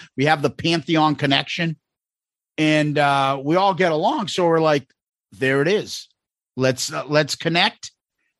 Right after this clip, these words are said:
and let's get this thing going." Now, we had planned on trying to do this in the beginning of the year. But as Jay said,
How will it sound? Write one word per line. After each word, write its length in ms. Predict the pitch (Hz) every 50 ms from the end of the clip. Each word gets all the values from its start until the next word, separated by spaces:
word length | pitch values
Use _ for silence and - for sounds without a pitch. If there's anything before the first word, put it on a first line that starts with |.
| _ _ _ -
and 180 | 151 147 151 156
let's 220 | 165 165 - -
get 200 | - 185 175 -
this 180 | 180 165 131 -
thing 160 | 180 165 165
going." 340 | 180 208 214 180 143 131 127
Now, 200 | 156 156 156 156
we 160 | 165 190 226
had 200 | 233 196 143 -
planned 320 | - - 196 214 226 202
on 200 | 180 160 156 143
trying 260 | - - 185 175 170
to 80 | 160 147
do 180 | 131 165 185 180
this 260 | 160 170 156 - -
in 40 | 151
the 60 | 135
beginning 440 | 131 123 - 131 156 156 175 175 180
of 60 | 170
the 100 | 170 165
year. 400 | 151 156 165 180 196 330 277 - _ _ _ _ _ _ _ _ _ _ _ _ _ _ _
But 180 | - 175 165 - - _ _ _ _ _ -
as 440 | 156 156 156 156 160 151 135 - -
Jay 300 | - - 165 160 156 151
said, 460 | - - 214 202 175 147 135 120 117